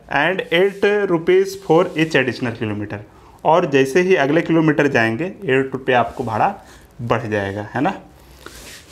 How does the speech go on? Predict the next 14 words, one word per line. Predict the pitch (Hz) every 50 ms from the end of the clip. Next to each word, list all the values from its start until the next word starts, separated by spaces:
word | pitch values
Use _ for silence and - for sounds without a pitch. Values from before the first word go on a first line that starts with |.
| - - - - - - - - - - -
तो | - 139 143
यहाँ | 135 127 120 147 - -
पे | 165 - -
ए | - 123
टू | 123 - 151 147
का | 147 151
वैल्यू | 139 139 139 139 143 156
क्या | 135 143 135
हो | 127 131 131
जाएगा | 131 127 131 143 - -
अगले | 139 123 117 117 123 127
किलोमीटर | - 135 127 123 123 123 120 127 123 120
के | 123 117
लिए, | 113 120 147 175